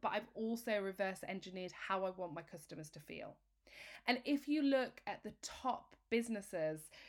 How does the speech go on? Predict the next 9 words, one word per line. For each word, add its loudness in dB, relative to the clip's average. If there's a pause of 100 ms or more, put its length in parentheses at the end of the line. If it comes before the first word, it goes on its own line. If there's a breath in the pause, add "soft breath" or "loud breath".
(260 loud breath)
Uber, 6 (340 loud breath)
Deliveroo, 2 (340 loud breath)
um, 4 (200)
Amazon, 2 (540 loud breath)
all 4
of -4
those 0
people -2
have -8